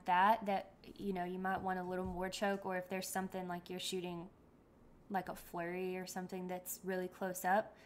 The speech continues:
I mean, I would think that would be the only time, but that would be planned ahead, obviously, if you were doing something like that. Ch-, change,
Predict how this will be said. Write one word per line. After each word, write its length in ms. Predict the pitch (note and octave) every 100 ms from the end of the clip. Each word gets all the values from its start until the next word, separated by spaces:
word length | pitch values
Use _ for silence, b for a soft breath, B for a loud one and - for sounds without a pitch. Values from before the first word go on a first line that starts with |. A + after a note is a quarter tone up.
| B -
I 40 | G3
mean, 120 | G3
I 120 | G#3+
would 180 | A#3 A3+
think 160 | G#3
that 100 | G3+
would 120 | F3+ F3+
be 60 |
the 80 | E3+
only 200 | F3 F3
time, 240 | E3+ F#3 F3
but 100 | F#3
that 160 | A3+ A#3+
would 100 | G#3
be 140 | G#3+
planned 380 | G3+ - G3+ F#3
ahead, 400 | F3 E3+ F3 E3
obviously, 640 | - E3 D#3+ - E3+ D#3+ - b b b b - -
if 160 | G3 -
you 80 | F#3
were 80 | E3+
doing 200 | F3+ E3
something 240 | F3 F3
like 200 | E3 E3
that. 260 | E3 - - A#2
Ch-, 220 | - - - -
change, 320 | - B3 C4+